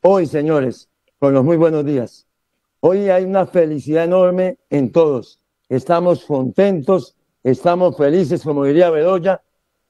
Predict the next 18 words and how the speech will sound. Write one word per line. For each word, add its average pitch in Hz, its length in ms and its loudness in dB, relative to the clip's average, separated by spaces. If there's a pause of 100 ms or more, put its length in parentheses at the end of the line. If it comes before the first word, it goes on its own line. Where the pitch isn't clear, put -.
(280)
estamos 147 460 -2
muertos 139 380 -2
de 127 100 0
la 120 120 0
dicha. 123 280 -4 (600)
Hoy 196 200 0
nadie 220 500 0
nos 156 200 -2
saca 180 240 0
esta 180 200 -2
felicidad. 135 540 -4 (1120)
Ya 196 420 -2 (100)
el 139 220 -2
llanto 190 480 0
pasó, 208 540 -2 (400)
la 160 240 0
emotividad 156 760 0
pasó, 190 560 -2